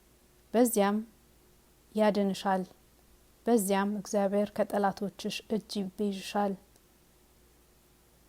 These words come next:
አሁንም ርኩስ ትሁን፣ ዓይናችንም በጽዮን ላይ ይይ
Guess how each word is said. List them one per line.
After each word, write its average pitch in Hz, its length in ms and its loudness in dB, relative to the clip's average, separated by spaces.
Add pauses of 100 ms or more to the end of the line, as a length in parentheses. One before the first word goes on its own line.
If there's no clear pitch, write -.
አሁንም 262 460 6 (760)
ርኩስ 247 440 2 (380)
ትሁን፣ 202 340 -2 (680)
ዓይናችንም 208 680 0 (160)
በጽዮን 208 480 0
ላይ 190 260 2
ይይ 196 200 -2